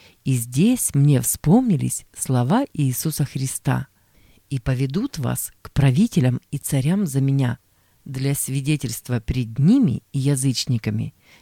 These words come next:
Не заботьтесь, как и что сказать». Матфея, десятая глава, с восемнадцатого по девятнадцатый стих. Когда я вспомнил это,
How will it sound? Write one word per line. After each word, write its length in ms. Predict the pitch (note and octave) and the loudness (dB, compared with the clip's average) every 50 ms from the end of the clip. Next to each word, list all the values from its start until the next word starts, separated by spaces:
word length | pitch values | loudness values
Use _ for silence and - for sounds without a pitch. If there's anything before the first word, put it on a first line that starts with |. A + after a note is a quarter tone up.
| _ - | _ -4
Не 100 | G#3 A3+ | -2 0
заботьтесь, 720 | A3 F#3+ A3+ G#3+ G3+ D4 D4 - _ - - B2 - - - _ _ _ | 2 2 0 0 0 -2 -4 -4 _ -6 -6 -6 -6 -8 -12 _ _ _
как 280 | - - A3 B3+ - - - - - | -2 0 0 0 -2 -6 -14 -10 -8
и 80 | C3+ | -6
что 280 | B2+ - - - C3+ C#3+ | -6 -4 -2 -2 -2 -2
сказать». 580 | - - - - C#3+ B2+ A#2+ B2+ B2 - - - - | -2 -4 -4 -4 -2 -2 -2 -2 -2 -4 -8 -8 -4
Матфея, 460 | C#3+ C3+ B2+ - - - A#3 A3+ F3 | -4 -4 -4 -2 -2 -2 -2 0 -2
десятая 500 | C3+ C3+ - - C#3+ B2 - - B2 B2 | -2 -2 -2 -2 -2 -2 -2 -4 -4 -4
глава, 420 | B2 C3 B2+ C3+ C#3 F#3+ A#3+ C#4+ - _ - - - _ _ | -2 -2 -2 0 0 0 0 0 -2 _ -18 -20 -20 _ _
с 160 | - - - | -12 -8 -6
восемнадцатого 920 | B2+ B2 B2 - - C3+ C#3 F#3+ A#3+ C4 - - - - - F#3+ F#3+ F#3 | -6 -6 -6 -4 -4 -2 0 0 0 -2 -4 -8 -10 -8 -6 -6 -6 -6
по 260 | - - - E3+ A3+ | -6 -4 0 0 2
девятнадцатый 840 | B3 G3 F3+ F3 D#3 D3+ - - C#3 C3+ C#3+ - - - - - D3 C#3 | 2 0 -2 -2 -4 -6 -4 -4 -4 -4 -4 -4 -8 -10 -8 -6 -6 -6
стих. 520 | - - - - - B2+ B2+ - - - _ _ _ _ _ _ _ _ _ _ - - - - - - - | -6 -8 -8 -6 -6 -6 -6 -6 -8 -16 _ _ _ _ _ _ _ _ _ _ -20 -20 -20 -20 -20 -20 -8
Когда 300 | - - D3+ C#3 C#3 D#3+ | -4 -4 -2 0 2 2
я 120 | D3+ D#3 C#3+ | 2 2 2
вспомнил 680 | C3 - - - - F#3 A3+ A3+ G#3 E3 C#3+ B2+ - - | 0 -4 -4 -2 0 2 4 4 4 4 4 2 2 0
это, 400 | C#3 C3+ B2+ - C#3 C3+ C#3+ | -2 -2 -2 -2 -4 -6 -6